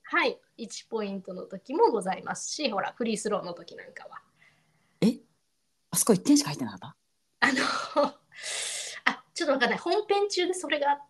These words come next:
Speaker 1: た、いや、
Speaker 2: あ、あの、フリースローは何回かありました。しかもフリースローも二回やってて。
Speaker 1: そうそうそうそう。
Speaker 2: で、な-、「え、何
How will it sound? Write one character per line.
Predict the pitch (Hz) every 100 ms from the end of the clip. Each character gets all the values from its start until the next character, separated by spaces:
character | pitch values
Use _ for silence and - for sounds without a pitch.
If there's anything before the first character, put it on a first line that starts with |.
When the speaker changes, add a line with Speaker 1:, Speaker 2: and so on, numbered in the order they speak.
| _
Speaker 1:
た、 | 269 - 254
い | 233 233
や、 | 247
Speaker 2:
あ、 | - -
あ | 269
の、 | 269
フ | 320
リ | 349
ー |
ス | 349
ロ | 381
ー |
は | 254
何 | 165 214
回 | -
か | 127
あ |
り | 151
ま |
し | 165
た。 | - - -
し | -
か | 262
も |
フ | - 262
リ |
ー | 330
ス | 349
ロ | 311
ー |
も | 151
二 | 170 185
回 | 262 330 339 277 -
や | 247
っ | 302
て | 302
て。 | 240 - - _ _ _ _ _ -
Speaker 1:
そ | -
う |
そ | -
う |
そ | -
う |
そ | -
う。 | - _ _ _ _ _ -
Speaker 2:
で、 | 294 - - _ _ 247
な-、 | 294 - 294
「え、 | 311
何 | 339 277